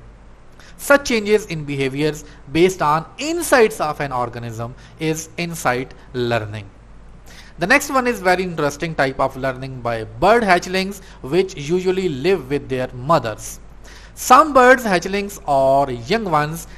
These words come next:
newly hatched have natural habit of following moving objects which they see first of all after hatching, and it may be any living thing like mother or Lawrence in the diagram,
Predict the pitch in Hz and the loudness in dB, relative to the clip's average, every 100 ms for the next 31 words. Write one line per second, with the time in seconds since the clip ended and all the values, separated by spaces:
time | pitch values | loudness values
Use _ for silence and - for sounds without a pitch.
0 | - 135 147 165 226 277 302 190 117 104 | -18 -12 -6 0 0 2 2 2 0 -4
1 | - - - - - - 156 180 165 151 | -8 -16 -20 -20 -20 -2 2 2 0 0
2 | 185 240 - 285 196 139 147 143 151 165 | 2 2 0 -2 0 0 2 4 4 2
3 | - 214 208 226 247 262 214 120 - - | 0 6 6 6 4 2 -4 -8 -14 -10
4 | 147 220 277 277 170 135 - 127 123 - | -4 0 0 2 2 2 0 -6 -6 -16
5 | - - 170 196 202 208 - 190 196 - | -18 -4 0 0 0 -4 -4 -6 -6 2
6 | 285 294 175 147 139 135 143 143 175 196 | 2 4 2 4 4 4 2 0 2 2
7 | - 226 151 123 - 131 131 - - 151 | 2 -4 -2 -4 -6 -10 -12 -18 -4 -4
8 | 170 220 160 139 185 254 220 208 208 - | -2 -4 -6 0 2 2 0 -4 -6 -4
9 | - 220 262 214 220 240 226 214 220 240 | 2 2 2 -2 -4 -4 -4 -4 -6 -14
10 | - - 143 143 139 165 185 180 196 - | -20 -4 -2 -2 -2 -2 0 0 -2 2
11 | 147 135 123 139 220 175 180 180 - 135 | 2 2 2 6 6 6 0 -8 -12 -10
12 | 135 151 202 214 202 | -2 4 4 6 4